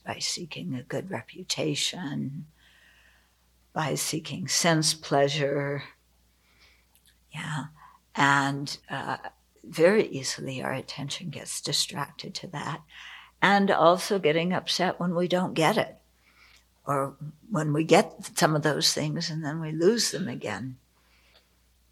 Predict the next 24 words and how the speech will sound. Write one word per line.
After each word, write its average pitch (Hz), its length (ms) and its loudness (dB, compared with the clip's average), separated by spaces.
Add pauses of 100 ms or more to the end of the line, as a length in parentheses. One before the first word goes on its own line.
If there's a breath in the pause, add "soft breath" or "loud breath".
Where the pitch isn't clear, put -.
(720)
But 180 180 0
if 131 160 0
we 156 160 0
re-, 147 360 -2 (100)
really 147 420 -2
remain 139 460 -4
centered 151 840 -4
on 147 320 -4
our 135 480 -8 (1120)
mo-, 143 260 -6 (180)
real 165 400 4
deepest 165 640 -2
motivation, - 880 -8 (560 soft breath)
then, 151 580 -2
uh, 139 320 -6
that 156 220 -8
doesn't 143 340 -8
happen, - 560 -12 (920)
you 139 120 -14
know, 139 140 -10 (220)
and 147 180 -10
we 147 140 -10
can 147 260 -10
practice, - 800 -8